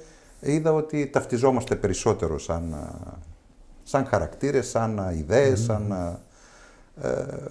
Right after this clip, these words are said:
Speaker 1: έτσι, αυτά που είχα κι εγώ στο μυαλό μου.
Speaker 2: Μμμ.
Speaker 1: Και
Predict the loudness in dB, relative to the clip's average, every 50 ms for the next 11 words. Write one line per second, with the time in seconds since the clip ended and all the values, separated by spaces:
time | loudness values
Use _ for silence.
0 | -12 -14 -16 -16 -10 -4 -2 -2 -2 0 0 0 2 2 0 -2 -4 -6 -8 -8
1 | -10 -10 -2 2 4 4 6 6 4 2 2 0 0 0 2 2 2 2 0 -2
2 | 2 2 4 6 6 6 4 4 0 -4 -8 -14 -20 -20 -12 _ -4 -4 -2 -2
3 | 0 0 2 2 2 2 2 2 2 2 2 2 0 0 -2